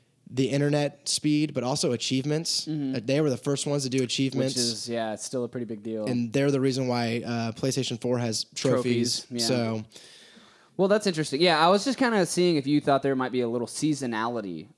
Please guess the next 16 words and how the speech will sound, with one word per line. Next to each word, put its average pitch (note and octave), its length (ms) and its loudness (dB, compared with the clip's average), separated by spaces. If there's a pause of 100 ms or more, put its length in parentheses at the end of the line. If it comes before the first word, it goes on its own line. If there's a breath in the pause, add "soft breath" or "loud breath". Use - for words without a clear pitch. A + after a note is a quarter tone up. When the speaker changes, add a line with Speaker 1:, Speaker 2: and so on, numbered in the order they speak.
(100)
Speaker 2:
with, - 560 -10 (180)
like, A#2+ 160 -4
a, B2 120 0
a A#2+ 80 0
long-term A#2+ 880 -4
seasonality A2 680 -6
with G2 300 -8
just A3+ 200 -6
the - 60 -4
product A#2 420 -4
itself. G#2 460 -6
Like, G#2+ 200 -6 (360 soft breath)
since F3 260 -2
they F3 140 2
weren't D3+ 260 0
going, C#3+ 240 -2